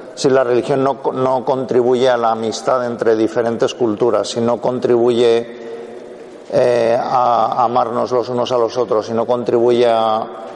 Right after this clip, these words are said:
a la mejora de la justicia en el mundo, entonces la religión no es verdadera religión, no está cumpliendo su función y lo mejor sería no tener religión, ¿no? Porque se, se habría convertido en una cáscara vacía,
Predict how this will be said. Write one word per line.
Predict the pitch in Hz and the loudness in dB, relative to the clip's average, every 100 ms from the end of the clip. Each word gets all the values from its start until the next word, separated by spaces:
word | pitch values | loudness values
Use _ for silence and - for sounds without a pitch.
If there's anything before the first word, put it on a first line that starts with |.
| - - - | -16 -12 -4
a | 120 | 0
la | 120 | 0
mejora | 117 117 - 131 123 123 | 0 -2 0 0 2 2
de | 117 | 2
la | |
justicia | 113 120 113 - 139 135 123 | 0 -2 -6 -2 -2 0 0
en | |
el | 117 113 | 0 0
mundo, | 120 127 160 - - - - - - - - - - 135 | 0 0 -2 -4 -10 -16 -18 -18 -18 -20 -20 -20 -10 -4
entonces | 123 135 | 0 2
la | 135 127 | 2 2
religión | 123 127 147 135 131 | 2 0 0 0 0
no | 131 | 2
es | 120 113 | 0 0
verdadera | 113 113 110 110 | 2 2 2 0
religión, | 110 107 - 120 | 0 -2 -2 -2
no | 135 | -2
está | - | -2
cumpliendo | 107 120 110 120 120 113 | -2 -2 0 0 0 -2
su | 120 | -2
función | - 117 107 127 135 147 - - - - - 143 | -4 -4 -2 -2 -2 -4 -10 -18 -20 -20 -8 0
y | 123 | 2
lo | 117 117 | 2 2
mejor | 110 135 117 | 0 -2 -2
sería | 120 120 | 0 0
no | 113 113 | 0 0
tener | 120 117 110 | 0 0 2
religión, | 110 101 - - 95 101 | 2 0 -2 -4 -6 -6
¿no? | - - - 123 | -8 -10 -8 -6
Porque | - - 104 - - | -2 0 2 0 -4
se, | - 123 123 | -2 0 0
se | 135 | 0
habría | 120 120 127 | 2 2 2
convertido | 131 127 110 131 | 2 -2 0 0
en | 127 | 2
una | 127 123 | 0 0
cáscara | 131 - 131 | -2 0 0
vacía, | 117 107 - 113 98 | 2 0 0 -2 -2